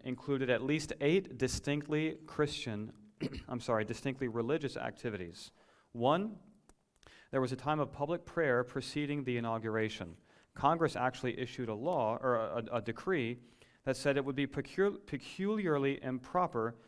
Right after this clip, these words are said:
to omit in the first, in this first official act of my fervent supplications to that almighty being, uh, wait, that's the wrong thing. Sorry, I have the wrong thing. Congress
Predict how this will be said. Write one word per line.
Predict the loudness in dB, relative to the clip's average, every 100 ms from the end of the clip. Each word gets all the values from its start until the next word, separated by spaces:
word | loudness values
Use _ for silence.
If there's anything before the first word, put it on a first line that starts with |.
| _ _
to | -2 2
omit | 2 4 0 0 -6
in | -4
the | -4
first, | 0 0 0 -4 -20 _ _ _
in | -6 -2
this | -2
first | 0 -2 -2
official | -4 -4 -6 -4 0
act | 0 0
of | -2
my | -2 -4
fervent | -2 -4 -2
supplications | -4 -4 -4 -4 -4 -4 -8
to | -8
that | -6 -4
almighty | -4 -4 -4 -4
being, | -6 -6 -6 -8 -12 _ _ _ _ _ -4
uh, | 0 0 -4 -10 _ _ _ _ _ -20 -16
wait, | -16
that's | -16
the | -16
wrong | -14 -14 -16
thing. | -20 -20 _
Sorry, | -2 0 0 4
I |
have | 4
the | 4
wrong | 0
thing. | 0 -6 -6 -20 -4
Congress | 8 10 10 4 2